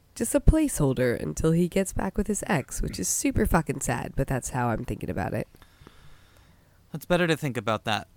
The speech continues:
Speaker 2: that way now rather than be surprised by it later.
Speaker 1: Yeah,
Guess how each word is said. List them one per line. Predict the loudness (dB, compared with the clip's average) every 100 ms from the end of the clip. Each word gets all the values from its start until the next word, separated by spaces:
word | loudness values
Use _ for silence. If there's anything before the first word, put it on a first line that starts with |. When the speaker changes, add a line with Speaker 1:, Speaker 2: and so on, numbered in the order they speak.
| -20 -10
Speaker 2:
that | -2 -2 0
way | -2 -2
now | 2 4 4 4
rather | 2 2 -2
than | -4
be | -6 -6 -6
surprised | -8 -4 -2 -2 -4 -6
by | -6
it | -4
later. | -6 -4 -6 -8 -20 -20 -10 0
Speaker 1:
Yeah, | 2 2